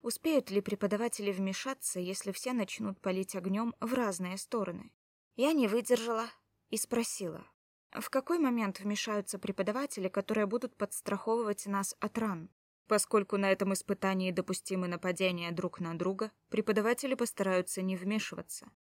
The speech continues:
Но учтите, всерьез калечить друг друга запрещено. Запрещено. А самыми уязвимыми будут ваши девушки. Проявляйте благоразумие.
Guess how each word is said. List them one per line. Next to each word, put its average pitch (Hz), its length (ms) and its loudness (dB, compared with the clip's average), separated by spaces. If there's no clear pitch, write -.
Но 240 160 4
учтите, - 600 -4
всерьез 190 460 4
калечить 185 560 0
друг 180 280 -4
друга 185 280 0
запрещено. 180 800 -4
Запрещено. 180 920 -2
А 185 140 0
самыми 190 460 2
уязвимыми 190 760 0
будут 185 360 0
ваши 175 340 -2
девушки. 185 680 -4
Проявляйте 247 560 4
благоразумие. 175 840 2